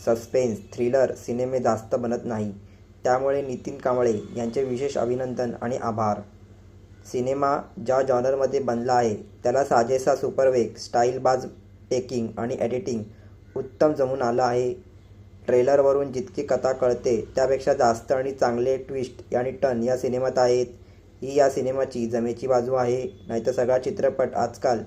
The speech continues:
ट्रेलरमध्येच कळतो. स्वप्नील जोशी यांच्या करिअरमधला हा एक लँडमार्क रोल आहे, हे नक्की.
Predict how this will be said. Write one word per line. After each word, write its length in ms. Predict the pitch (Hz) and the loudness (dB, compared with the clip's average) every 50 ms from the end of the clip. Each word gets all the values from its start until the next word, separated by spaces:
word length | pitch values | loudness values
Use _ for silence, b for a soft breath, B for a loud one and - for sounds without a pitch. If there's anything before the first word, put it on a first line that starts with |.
| - - | -8 -2
ट्रेलरमध्येच 580 | - 127 123 123 131 135 127 127 123 135 131 131 | 0 2 2 2 2 0 0 0 0 -2 -2 0
कळतो. 460 | - 143 135 131 - 135 135 135 135 135 - - - - - - - - - - - - - - - - - - - - - - - - - - | 2 2 2 2 2 0 2 0 0 -2 -8 -18 -20 -20 -20 -20 -20 -20 -20 -20 -20 -20 -20 -20 -20 -20 -20 -20 -20 -20 -20 -20 -20 -20 -12 -4
स्वप्नील 420 | - 135 127 - - 127 139 135 135 | 0 0 0 0 -2 -6 -6 -4 -2
जोशी 480 | 139 127 127 - - 135 120 101 - - - - 113 | 0 0 0 -2 -4 -8 -8 -8 -10 -12 -14 -8 -6
यांच्या 300 | 123 120 120 117 143 135 | -4 -4 -2 0 0 0
करिअरमधला 600 | - 135 127 131 131 135 135 135 127 127 131 127 | 2 2 4 4 4 2 2 0 -2 2 2 2
हा 200 | 123 127 127 123 | 2 4 4 4
एक 280 | 120 120 123 120 - - | 4 4 2 0 -2 -4
लँडमार्क 540 | 113 120 120 120 120 123 127 131 139 - - | -2 0 0 0 0 0 0 0 0 0 2
रोल 200 | 127 127 131 131 | 2 4 4 4
आहे, 260 | 127 127 123 117 113 | 4 4 4 2 2
हे 340 | - - - - - 139 139 | 0 -4 -12 -12 -8 -6 -4
नक्की. 580 | 143 135 131 - - - 127 127 127 - - | -2 -4 -4 -4 -10 -12 -12 -10 -10 -12 -12